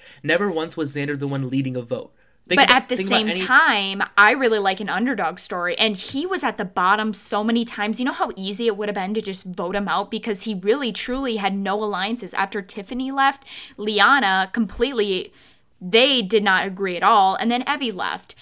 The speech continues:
Speaker 2: He had literally no alliances to his name, and yet he won immunity and he made it to the final three.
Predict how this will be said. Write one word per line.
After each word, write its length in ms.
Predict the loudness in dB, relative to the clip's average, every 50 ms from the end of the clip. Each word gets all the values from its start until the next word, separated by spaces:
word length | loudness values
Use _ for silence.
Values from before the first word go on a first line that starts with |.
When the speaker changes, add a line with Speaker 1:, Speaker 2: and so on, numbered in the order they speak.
| -20 -20 -16
Speaker 2:
He 200 | -12 -10 -6 -2
had 160 | -2 -2 0
literally 420 | -2 -2 -2 -2 -2 -2 -4 -4 -4
no 400 | -6 -6 -4 -2 0 0 0 0
alliances 720 | -2 -2 -2 -2 -2 -2 -4 -4 -6 -8 -8 -6 -6 -6 -6
to 280 | -6 -6 -6 -2 0
his 260 | 0 0 0 -2 -4
name, 260 | -6 -8 -8 -8 -8 -6 -6
and 160 | -4 -4 -4
yet 400 | -4 -2 0 2 2 2 2 -2 -6
he 120 | -8 -6
won 180 | -4 -4 -4 -4
immunity 520 | -4 -2 0 0 0 0 -2 -2 -2 -2
and 140 | -2 -4 -4
he 180 | -6 -4 -2 0
made 220 | 0 2 2 2
it 120 | 0 -2 -4
to 100 | -8 -8
the 100 | -8 -6
final 340 | -4 -4 -4 -4 -6 -10 -12
three. 440 | -14 -14 -12 -10 -8 -8 -8 -10